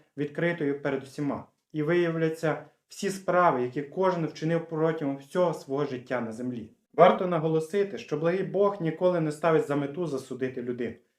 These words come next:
А поняття про небесний суд варто розуміти в категоріях того, наскільки людина буде готовою стати перед Господом.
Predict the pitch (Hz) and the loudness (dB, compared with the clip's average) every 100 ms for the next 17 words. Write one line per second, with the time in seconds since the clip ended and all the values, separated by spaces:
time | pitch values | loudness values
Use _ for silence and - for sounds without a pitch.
0 | _ - 156 170 185 180 - 160 160 156 | _ -4 0 2 2 0 -2 0 0 4
1 | 180 180 156 139 - 180 139 160 165 165 | 6 6 2 -6 -4 -6 2 2 4 0
2 | 160 156 170 180 - 165 160 151 175 147 | -2 -2 -4 -4 -6 -4 -2 0 2 2
3 | - 180 147 - _ _ - 160 - 247 | 0 -4 -4 -6 _ _ -2 -2 0 0
4 | 220 160 160 196 202 143 147 143 151 156 | 2 0 0 0 0 0 2 2 0 0
5 | 202 175 160 175 170 165 151 147 143 165 | 0 0 0 0 0 0 -2 -2 0 0
6 | - - | -2 -10